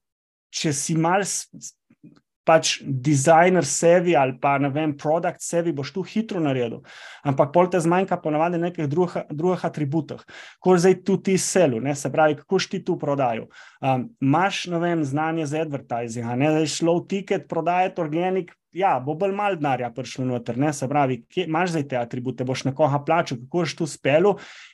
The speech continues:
in je tu na koncu rata en velik distraction in se s tem ukvarjaš, zato ker te pizdi, zato ker, da ti ne dela. Ne, tako da tukaj spet se vrnemo k tistemu.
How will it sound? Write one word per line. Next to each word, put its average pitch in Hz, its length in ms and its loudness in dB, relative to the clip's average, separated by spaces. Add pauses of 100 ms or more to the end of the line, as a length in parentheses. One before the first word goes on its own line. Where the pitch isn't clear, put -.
in 147 120 6
je 143 120 2
tu 190 120 4 (480)
na 156 140 -2
koncu 170 320 2
rata 160 260 2
en 160 140 -2
velik 151 240 -2
distraction 165 640 -4
in 165 140 -4
se 135 140 -8
s - 100 -12
tem 165 180 2
ukvarjaš, 151 480 0
zato 139 160 -8
ker 160 140 -8
te 139 80 -6
pizdi, 151 480 0
zato 135 280 -2
ker, 139 220 -6
da 131 200 -8
ti 139 100 2
ne 131 160 6
dela. 113 300 -4 (340)
Ne, 131 240 2
tako - 180 -6
da 120 80 -2
tukaj 135 460 0 (100)
spet 165 320 0
se - 100 0
vrnemo 143 360 4
k - 80 -18
tistemu. 127 400 -4